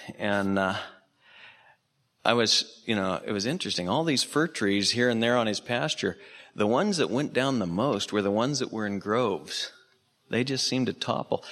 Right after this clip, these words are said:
And some of the ones that were out there, and I remember as a kid thinking, "Why didn't that one go down?" Because it was right out there facing the full wind. Lone trees sink deep roots, so they say. And, uh, that was illustrated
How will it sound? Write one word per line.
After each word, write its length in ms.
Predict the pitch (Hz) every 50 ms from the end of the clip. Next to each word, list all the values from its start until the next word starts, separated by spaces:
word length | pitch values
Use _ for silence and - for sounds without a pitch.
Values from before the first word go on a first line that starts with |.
| - - - - -
And 120 | 113 101
some 220 | - - 139 185
of 60 | 208 156
the 80 | 131
ones 220 | 123 131 139 139 127
that 100 | 107 95
were 100 | 107 107
out 280 | 127 156 165 160 -
there, 140 | 135 127 127
and 80 | 120 117
I 60 | 131
remember 300 | 135 143 156 185 180 139
as 80 | 107
a 40 | 101
kid 300 | - - 156 160 147 131
thinking, 260 | - 117 107 98 95
"Why 200 | 98 120 170 233
didn't 220 | 247 233 196 143 120
that 220 | 135 175 247 -
one 140 | - 139 107
go 140 | 87 92 87
down?" 340 | 82 85 82 82 85 92 - - - - - - 113
Because 320 | 110 - - 131 123 117
it 80 | 131 98
was 160 | 110 98 92
right 240 | 113 151 226 254 226
out 180 | 208 185 -
there 160 | - 139 123
facing 440 | - - - - 220 226 - 143 123
the 80 | 123 117
full 180 | - 160 151
wind. 160 | 147 160 151 - - - - - - - -
Lone 380 | - 117 139 170 208 214 196
trees 420 | 160 - - 196 190 175 156 135 -
sink 380 | - - 147 135 127 113 120
deep 260 | 123 131 123 120 - 139
roots, 280 | 160 147 - - -
so 180 | - - 110 101
they 160 | 92 98 95
say. 560 | - - - 135 123 90 87 87 80 92 101 -
And, 260 | - 104 98 95 95 98
uh, 240 | 95 90 90 90 87 87 90 104
that 220 | 104 117 131 113
was 160 | 117 104 123
illustrated 800 | 151 180 180 127 - - - 101 90 85 82 - - 101 -